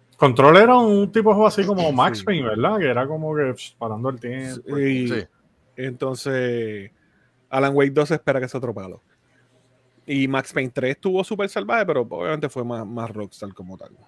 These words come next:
Speaker 2: Así que
Speaker 3: Ese jueguito estuvo duro, como quiera. Cuando
Speaker 1: A
Speaker 3: pusieron
Speaker 1: otro
Speaker 3: esa, pusieron esa cuestión de, de, de, de
Speaker 2: El Bullet Time.
Speaker 3: Sí. Eso estuvo, estuvo bueno.
Speaker 2: Sí. Y te, te digo una cosa, yo me disfruté más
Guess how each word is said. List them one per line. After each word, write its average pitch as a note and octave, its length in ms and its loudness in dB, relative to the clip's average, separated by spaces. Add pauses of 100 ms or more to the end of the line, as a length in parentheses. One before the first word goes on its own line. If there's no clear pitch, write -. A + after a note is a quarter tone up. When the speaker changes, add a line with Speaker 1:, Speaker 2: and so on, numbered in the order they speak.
(680)
Speaker 2:
Así B2 300 -10
que G#2+ 440 -10
Speaker 3:
Ese C3+ 120 -6
jueguito B2+ 220 -2
estuvo G2+ 280 -6
duro, F2+ 220 -8
como F2+ 120 -14
quiera. F2+ 300 -12
Cuando G#2+ 420 -2
Speaker 1:
A A#2 100 6
Speaker 3:
pusieron B2 380 6
Speaker 1:
otro A2+ 520 4
Speaker 3:
esa, - 280 -20
pusieron A2+ 280 -8
esa C#3 120 -8
cuestión C3 320 -6
de, B2 140 0
de, A2+ 220 -2
de, G#2 340 -4
de F#2+ 680 -8
Speaker 2:
El A2+ 140 -12
Bullet D#3+ 200 2
Time. G#2+ 320 -8 (300)
Speaker 3:
Sí. G2 440 -6 (360)
Eso - 120 -18
estuvo, F#2+ 520 -10
estuvo F#2+ 240 -12
bueno. E2+ 260 -10
Speaker 2:
Sí. B2+ 260 -12 (360)
Y D3+ 80 0
te, D#3 140 4
te - 300 -4
digo D#3+ 120 0
una G#3+ 120 0
cosa, F#3 200 0
yo B2+ 140 -2
me D3+ 100 -2
disfruté E3+ 360 -2
más C#3+ 240 -2